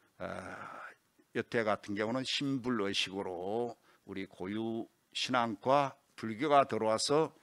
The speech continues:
같이 융합하는 과정에서 만들어진 호랑이에 대한 인식,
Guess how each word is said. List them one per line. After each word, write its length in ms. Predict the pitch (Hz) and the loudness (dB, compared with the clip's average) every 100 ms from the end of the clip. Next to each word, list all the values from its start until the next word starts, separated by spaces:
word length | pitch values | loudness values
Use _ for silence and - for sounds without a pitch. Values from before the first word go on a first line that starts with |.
| _ _ | _ _
같이 480 | - 110 - 185 147 | -6 -2 0 0 2
융합하는 480 | 131 135 120 123 120 | 4 4 4 2 0
과정에서 760 | 101 101 120 117 107 147 151 - - - _ | 0 0 0 0 2 2 2 -4 -20 -20 _
만들어진 880 | 104 101 107 98 113 107 - 143 143 - - | 0 2 2 0 -2 0 0 0 -2 -8 -4
호랑이에 760 | 110 117 117 120 120 131 160 151 _ _ _ | 2 4 4 2 2 4 2 0 _ _ _
대한 300 | 139 151 165 - | 4 4 2 -2
인식, 720 | 123 107 - 98 90 117 127 | 2 4 4 2 0 -2 -2